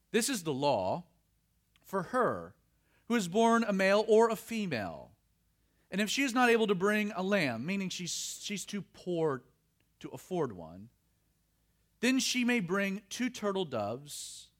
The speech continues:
or two young pigeons. One as a burnt offering and the other as a sin offering. So the priest shall make atonement for her, and she will be clean." Uh, you know, on the surface,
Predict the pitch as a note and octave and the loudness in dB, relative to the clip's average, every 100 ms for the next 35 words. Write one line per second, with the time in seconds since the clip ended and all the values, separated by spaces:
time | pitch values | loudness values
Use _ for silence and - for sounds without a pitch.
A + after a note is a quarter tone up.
0 | _ _ _ _ _ - D#3 - A3 G#3 | _ _ _ _ _ -10 -10 -6 -2 -2
1 | G3 - G3+ C#3+ G2+ E2+ D2 - - - | -2 -4 -4 -4 -8 -14 -16 -16 -18 -20
2 | _ _ _ _ _ _ _ - G3+ B3 | _ _ _ _ _ _ _ -4 0 0
3 | A#3+ F3+ A3 A3+ D#3+ D3 - D3+ D3 D#3+ | 0 2 2 2 0 0 -2 -6 -6 -6
4 | D#3 D#3+ C3+ F3+ G3 F3 E3+ - - G3+ | -8 -6 -2 0 0 -2 -4 -6 -4 -2
5 | B2+ A#2 - F#2 F2 E2+ F#2 _ _ _ | -2 -4 -6 -14 -14 -16 -20 _ _ _
6 | _ _ - G#3 G3 - G3+ F#3 - F3+ | _ _ -6 -2 -2 -2 -6 -4 -6 -6
7 | E3 C#3 - E3 D#3 D3+ - - D#3+ C3 | -8 -10 -10 -8 -6 -8 -10 -10 -8 -6
8 | G2 F2+ F2+ - _ _ _ _ _ _ | -8 -14 -16 -20 _ _ _ _ _ _
9 | B2+ B2+ - D3 B2 A2+ - A#2 G2 D2 | -12 -10 -8 -8 -8 -10 -14 -16 -16 -16
10 | A#1 _ _ _ _ _ _ _ _ _ | -20 _ _ _ _ _ _ _ _ _
11 | _ _ _ - C4 C#4+ A#3+ F#3+ - G3 | _ _ _ -10 -2 0 0 -2 -2 -2
12 | F3+ A#2+ A2+ - - | -2 -6 -8 -10 -16